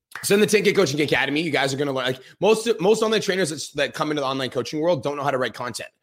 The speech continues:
So what I teach you how to, guys how to do is I teach you guys how to write content, connection, proof, and value. But not only how to write content, I actually give you guys templates. And so I give you guys posting templates for connection posts, posting templates for proof posts, posting templates for value posts. Like, I literally give you guys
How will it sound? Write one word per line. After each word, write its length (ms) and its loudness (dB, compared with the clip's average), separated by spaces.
So 120 0
what 140 2
I 100 2
teach 220 -4
you 80 2
how 60 4
to, 120 -4
guys 200 -2
how 80 -2
to 80 -4
do 100 -6
is 80 -4
I 80 0
teach 240 -4
you 60 -8
guys 160 -2
how 80 -2
to 80 0
write 160 -2
content, 400 -6
connection, 340 -6
proof, 160 -2
and 100 -10
value. 400 0
But 100 0
not 200 4
only 140 4
how 100 2
to 80 4
write 180 4
content, 420 -2
I 60 2
actually 400 -2
give 180 -4
you 80 -4
guys 240 0
templates. 640 -10
And 120 -6
so 120 2
I 100 4
give 140 0
you 100 2
guys 240 2
posting 380 -2
templates 380 -4
for 100 -10
connection 380 -6
posts, 440 -2
posting 300 0
templates 400 -4
for 100 -8
proof 280 -2
posts, 420 -2
posting 300 -2
templates 400 -4
for 80 -16
value 300 0
posts. 280 -2
Like, 140 -4
I 100 2
literally 380 2
give 200 -2
you 80 -4
guys 360 2